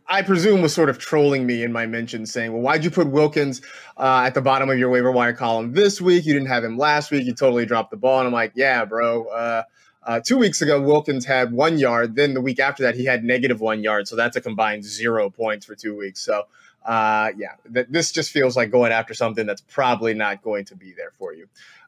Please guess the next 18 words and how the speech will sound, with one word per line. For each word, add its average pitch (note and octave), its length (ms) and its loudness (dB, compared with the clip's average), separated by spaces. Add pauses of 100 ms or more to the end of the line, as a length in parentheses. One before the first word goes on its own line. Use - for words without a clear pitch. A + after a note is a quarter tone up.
(120)
Uh, D#3 160 2
okay, E3+ 160 0
so E3+ 160 2
wide F#3 300 2
receivers, G3 440 2
you D#3+ 100 4
had F#3+ 120 2
Ryan F3 240 2
Tannehill E3+ 640 2
as D3+ 360 0
a C3+ 120 0
sit. D#3+ 480 -2
I C#3+ 120 0
would C#3 100 0
imagine C#3 380 -2
that C#3 160 -2
means C#3 260 -6
his B2 320 -6